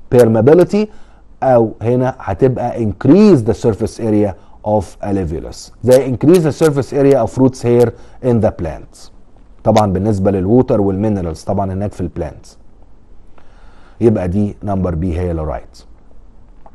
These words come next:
بيقول لي which of the following valves determine the direction of carboaminohemoglobin. طبعا carboaminohemoglobin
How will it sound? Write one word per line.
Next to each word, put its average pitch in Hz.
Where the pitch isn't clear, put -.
بيقول 190
لي 233
which 240
of 160
the 139
following 190
valves 170
determine 151
the 127
direction 135
of 123
carboaminohemoglobin. 127
طبعا 139
carboaminohemoglobin 139